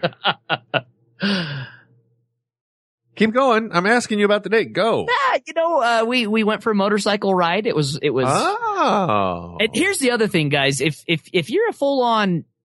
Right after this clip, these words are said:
Speaker 1: nerd geek, you know.
Speaker 2: You gotta break out of the shell.
Speaker 1: Just have, have something that kind of validates yourself as a man.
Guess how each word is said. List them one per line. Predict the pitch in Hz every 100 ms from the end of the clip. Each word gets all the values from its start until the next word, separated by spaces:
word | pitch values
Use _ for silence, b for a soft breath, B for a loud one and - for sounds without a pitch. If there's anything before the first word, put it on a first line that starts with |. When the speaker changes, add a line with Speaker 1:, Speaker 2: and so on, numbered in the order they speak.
| _ _ _ -
Speaker 1:
nerd | 151 165 180 170 135 123
geek, | 170 175 151 - - - _
you | - 143
know. | 131 120 120 120 120
Speaker 2:
You |
gotta | 143 214
break | 127 143
out | 160 151
of |
the | 107
shell. | - 110 117 80 _ _ _ _ _
Speaker 1:
Just | - 381 -
have, | 196 220 349 339
have | 254 226 415 427
something | - 294 - 285
that | 262 208
kind | 220 226
of | 208
validates | 165 170 185 165 156
yourself | - 156 165 143 143
as | 127
a |
man. | 123 135 131 143 151